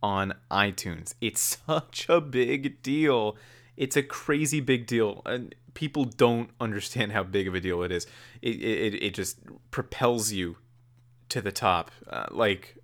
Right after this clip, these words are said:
no reviews. Um, I, I'm a, I'm a poor man peddling on the street for dinner.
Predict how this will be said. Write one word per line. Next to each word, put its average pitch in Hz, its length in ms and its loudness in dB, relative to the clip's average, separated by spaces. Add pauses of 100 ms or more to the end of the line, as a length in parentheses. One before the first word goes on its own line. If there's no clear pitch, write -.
(140)
no 113 280 0
reviews. 139 760 0
Um, 98 540 -2
I, 101 280 -2
I'm 104 100 -2
a, 104 140 -4
I'm 104 140 -4
a 95 40 -6
poor 107 220 -2
man 104 360 -4 (560)
peddling 101 360 2
on 98 120 0
the 95 60 -4
street 95 340 -4
for 92 320 -2
dinner. 87 340 -2